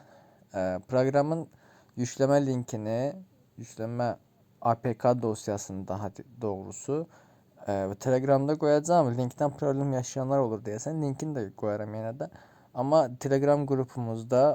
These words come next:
A P K versiyasını qoyacağam. Androidlər üçün rahat bir şəkildə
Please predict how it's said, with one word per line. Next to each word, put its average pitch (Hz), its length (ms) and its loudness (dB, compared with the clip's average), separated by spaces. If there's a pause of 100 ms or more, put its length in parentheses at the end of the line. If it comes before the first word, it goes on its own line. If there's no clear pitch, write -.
A 117 140 4
P 117 140 0
K 120 260 0
versiyasını 110 680 -4
qoyacağam. 127 640 0
Androidlər 107 720 -4
üçün 143 260 -10
rahat 117 280 0
bir - 80 -12
şəkildə 104 340 -10